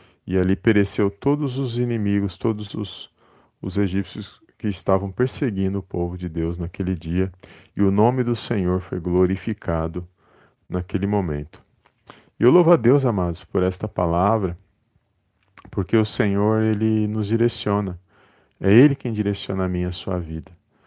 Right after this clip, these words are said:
Muitas das vezes nós olhamos para as situações que nós passamos,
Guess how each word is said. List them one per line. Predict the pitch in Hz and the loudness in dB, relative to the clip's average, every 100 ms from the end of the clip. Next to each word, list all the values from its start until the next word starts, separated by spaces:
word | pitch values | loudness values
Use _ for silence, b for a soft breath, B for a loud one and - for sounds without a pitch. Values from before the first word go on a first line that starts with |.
| b b b b | b b b b
Muitas | - 95 107 | -6 0 4
das | 101 92 | 4 4
vezes | 107 120 113 98 | 2 2 2 -2
nós | 95 104 104 98 - | -2 0 0 -4 -10
olhamos | - 107 101 107 110 101 - - _ _ _ | -2 0 2 0 -2 -6 -10 -20 _ _ _
para | - | -2
as | 101 | -2
situações | - 104 101 - 110 107 | -2 -6 -6 -4 -4 -4
que | - | -6
nós | 101 92 | -6 -6
passamos, | - 92 - 113 107 87 - | -8 -8 -4 -2 -2 -6 -12